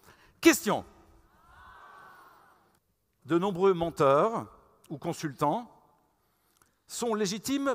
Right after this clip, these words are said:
parce qu'ils ont surmonté des épreuves. Ok. Ils peuvent,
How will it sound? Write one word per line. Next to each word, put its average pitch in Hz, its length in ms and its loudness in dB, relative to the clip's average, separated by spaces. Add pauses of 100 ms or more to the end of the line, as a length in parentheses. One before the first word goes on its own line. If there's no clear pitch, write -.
parce - 220 2
qu'ils 180 360 -4
ont 254 140 -6
surmonté 226 600 -6
des 202 200 -2
épreuves. 131 440 0 (1040)
Ok. 214 160 -6 (2000)
Ils 202 220 0
peuvent, 196 640 2